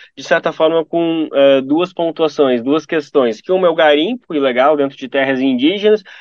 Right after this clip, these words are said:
e também desse sistema das grandes empresas que atuam, digamos, à luz da lei sobre diversas áreas. Eh, vocês citam, por exemplo, a Vale,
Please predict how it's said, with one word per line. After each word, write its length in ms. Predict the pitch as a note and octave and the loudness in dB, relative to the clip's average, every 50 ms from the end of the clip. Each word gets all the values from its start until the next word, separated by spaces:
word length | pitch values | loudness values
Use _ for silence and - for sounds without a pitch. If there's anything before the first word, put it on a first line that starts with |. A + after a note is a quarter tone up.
| - _ - | -20 _ -14
e 80 | F#3 | -10
também 320 | F#3 - F3+ F3+ F3+ F#3 F#3+ | -2 -2 0 0 2 0 0
desse 260 | G3 G3 F#3 - F#3 | -2 -4 -4 -10 -14
sistema 840 | F#3 - F3+ F3+ - - - E3+ E3+ F3+ F#3 F#3 F#3 F#3 F3+ F3+ F3 | -12 -12 -14 -14 -12 -6 -4 0 2 2 2 4 4 4 4 4 2
das 200 | E3+ F3 E3 D#3 | 0 -2 -2 -2
grandes 440 | C#3+ E3+ F3+ G#3 A3 G#3+ G#3+ F#3+ | -2 0 2 2 2 0 -2 -4
empresas 500 | G3 G#3 F#3 F#3+ F3 F#3 F#3+ F#3 F#3 F#3 | -4 -6 -4 -2 -2 0 0 -2 -4 -10
que 160 | F#3+ - - G3 | -10 -2 0 0
atuam, 420 | F#3 F#3 F#3 G3 G3 G3 G3 F#3+ F#3+ - - _ _ | 0 0 0 0 2 2 2 0 -4 -16 -20 _ _
digamos, 440 | - C#3+ D3 E3+ F3 F3 F3 F3 E3 | -8 -2 2 2 2 2 0 -2 0
à 100 | F3 E3 | 0 0
luz 260 | D#3 D#3+ F3 F3+ F3 | 0 -2 -6 -6 -2
da 140 | F3 E3+ E3 | 0 0 0
lei 420 | D#3 D3+ D3+ D#3+ E3 D#3+ D#3 D#3 _ _ _ _ _ _ | 0 0 0 0 0 0 -2 -4 _ _ _ _ _ _
sobre 680 | _ - D#3+ D#3 D3 C#3 C#3+ D3 D3 D3 D3 C#3+ C#3 C3 | _ 0 2 2 2 2 0 -2 0 0 2 0 0 -2
diversas 560 | B2+ C3+ B2+ C3 C#3 C#3 C#3 - C#3+ B2+ C3+ | -4 -8 -4 -2 -2 -2 -2 -4 -10 -4 -2
áreas. 640 | C3+ C3+ C#3 C#3+ C#3+ C#3 C3+ C3 C3 C3 B2+ A#2 | -2 0 0 2 0 0 0 -2 -6 -8 -10 -8
Eh, 180 | A#2+ B2+ B2 A#2+ | -8 -6 -6 -6
vocês 320 | A#2 B2 A#2+ - C3 B2+ | -6 -8 -8 -8 -10 -10
citam, 240 | - - C3 C3 C3 | -8 -8 -4 -4 -4
por 140 | B2 C3+ A#2+ | -2 -2 -2
exemplo, 280 | A2+ B2 A#2+ - B2+ | 0 0 -2 0 2
a 60 | B2 A#2 | 0 0
Vale, 500 | G#2 A2 A#2 A#2+ B2 B2 B2 A#2+ A#2+ | 2 2 4 4 4 4 2 0 -2